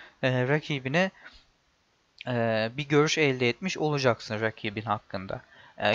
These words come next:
genel olarak düz uçuşta kullandığımız, yani savaş öncesi,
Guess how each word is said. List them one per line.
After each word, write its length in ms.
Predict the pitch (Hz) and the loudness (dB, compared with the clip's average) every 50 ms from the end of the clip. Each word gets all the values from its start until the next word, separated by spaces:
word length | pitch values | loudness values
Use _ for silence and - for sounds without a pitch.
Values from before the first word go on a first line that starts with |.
| 123 - | 2 4
genel 240 | 185 190 208 196 175 | 4 6 6 6 6
olarak 360 | 151 160 185 190 170 147 143 | 6 4 4 2 0 -2 -6
düz 160 | 160 175 175 | -6 -4 -4
uçuşta 420 | 165 - - - - - - 175 165 | -4 -4 -4 -4 -6 -4 -4 -4 -4
kullandığımız, 800 | - - 151 147 147 147 139 131 120 117 117 135 151 143 131 | -4 -4 -2 2 4 4 4 2 0 -4 -6 -6 -6 -6 -2
yani 260 | 127 120 110 107 107 | 2 2 2 2 0
savaş 480 | - - - 147 147 147 156 151 - - | -2 -2 4 6 8 8 8 6 4 0
öncesi, 680 | - 127 120 117 107 107 101 - - - 170 170 175 | -4 -4 -4 -4 -4 -6 -6 -6 -4 -2 -2 -2 -2